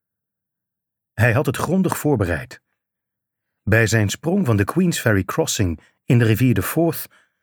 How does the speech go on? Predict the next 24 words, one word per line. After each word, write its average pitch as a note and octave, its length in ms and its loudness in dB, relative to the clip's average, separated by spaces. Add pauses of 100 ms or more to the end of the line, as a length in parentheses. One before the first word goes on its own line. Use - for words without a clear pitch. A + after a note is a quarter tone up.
(160)
zou B2 240 2
de A2+ 100 0
klap - 400 -6
alle E3+ 260 2
lucht A#2 320 0
uit G#2 200 -2
zijn G2+ 160 2
lichaam G2 380 -2
persen. - 560 -6 (960)
De A#2+ 180 2
plotselinge B2+ 580 0
kou D3 400 0
zou A#2+ 180 2
hem A#2 120 2
naar G#2 180 0
adem B2+ 360 0
doen F#2+ 140 0
snakken. G2 560 -4 (800)
En A#2+ 200 2
voor C#3 240 0
hij G2+ 160 0
weer F2+ 160 0
boven B2+ 340 -2
kwam, F2+ 360 -2